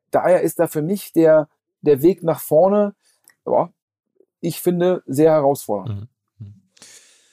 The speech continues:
Speaker 2: Ein anderes Thema, das auch herausfordernd ist, was wir eigentlich traditionell mittlerweile auch einmal hier im Podcast kurz streifen, ähm,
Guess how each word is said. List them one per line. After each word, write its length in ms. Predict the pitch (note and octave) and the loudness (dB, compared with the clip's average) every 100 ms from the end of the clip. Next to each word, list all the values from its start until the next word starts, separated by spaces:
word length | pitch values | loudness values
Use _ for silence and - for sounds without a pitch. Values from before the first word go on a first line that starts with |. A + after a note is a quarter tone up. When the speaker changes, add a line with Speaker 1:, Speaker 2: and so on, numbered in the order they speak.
| _ _ _ | _ _ _
Speaker 2:
Ein 60 | - | -8
anderes 320 | G#3 A3+ A#3 | -2 0 0
Thema, 200 | - A3+ | 0 0
das 260 | G#3 F3+ - | 0 -2 -2
auch 220 | E3+ G#3 | -2 0
herausfordernd 540 | G3+ F3+ F#3 F#3+ F#3 | -2 0 0 0 -2
ist, 60 | D#3 | -4
was 80 | C#3+ | -6
wir 120 | - | -4
eigentlich 220 | D#3 E3+ | -2 -2
traditionell 440 | - E3+ E3 E3+ E3+ | -2 -2 0 -2 0
mittlerweile 420 | F3 E3 D#3+ - | 0 0 -2 -4
auch 120 | D#3+ | -4
einmal 180 | F3 E3 | 0 2
hier 180 | E3+ E3 | 2 0
im 140 | D#3 | -2
Podcast 320 | D3+ - D#3+ | -6 -6 -4
kurz 200 | - E3 | -4 -6
streifen, 600 | - - D3 F3 D3+ F3 - | -6 -2 0 0 -2 -6 -4
ähm, 560 | D3 D3 D3 C#3 C3 | -2 0 -2 -4 -6